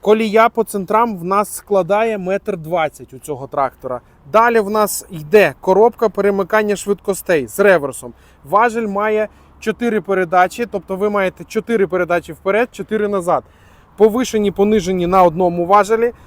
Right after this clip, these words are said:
Вал відбору потужності на дві швидкості, п'ятсот сорок і тисяча. Є можливість підключити передній ведучий міст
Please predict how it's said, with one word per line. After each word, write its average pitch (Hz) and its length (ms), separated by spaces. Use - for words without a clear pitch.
Вал 220 280
відбору 220 420
потужності 185 640
на 190 160
дві 214 220
швидкості, 208 600
п'ятсот 208 400
сорок 202 320
і 196 60
тисяча. 190 580
Є 190 240
можливість 220 520
підключити 220 840
передній 202 460
ведучий 180 420
міст 226 280